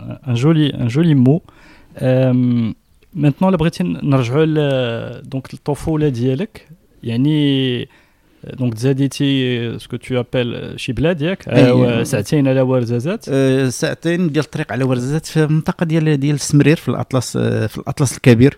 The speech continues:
Speaker 1: مهم.
Speaker 2: يعني في، ما بين، ما بين ورزازات وأزيلال والرشيدية.
Speaker 1: داكور.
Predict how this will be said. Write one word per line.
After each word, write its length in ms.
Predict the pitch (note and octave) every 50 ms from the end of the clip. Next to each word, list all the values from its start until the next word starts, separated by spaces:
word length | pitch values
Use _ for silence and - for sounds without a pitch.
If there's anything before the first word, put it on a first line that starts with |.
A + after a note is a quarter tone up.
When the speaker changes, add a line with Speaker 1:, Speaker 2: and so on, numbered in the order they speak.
| _ _ -
Speaker 1:
مهم. 300 | A#2+ G#2 G2 B2+ D#3+ E3+ -
Speaker 2:
يعني 300 | - - - F#2+ G#2 A2
في، 880 | G#2+ - - - G#1 G#1 G1+ G#1 G#1+ G#1 G1+ G1+ G1+ G1+ G1+ G1+ G1+ - - -
ما 100 | - B2+
بين، 360 | B2+ B2+ C#3+ D3 C#3+ C#3 C3+ C3
ما 160 | B2+ B2 A#2+
بين 240 | A2 A#2+ B2+ B2 B2
ورزازات 680 | A#2+ A#2+ A#2 A#2 A#2 A#2 G#2+ A2+ B2 A#2+ C3+ B2+ - C3+
وأزيلال 480 | - - B2+ A#2+ B2 B2+ C#3 D3 D3
والرشيدية. 500 | C#3 B2+ B2 A2+ - - A2+ G2+ G2 D2+ - _ _ _ _ _ -
Speaker 1:
داكور. 240 | B2+ B2 A#2 - A2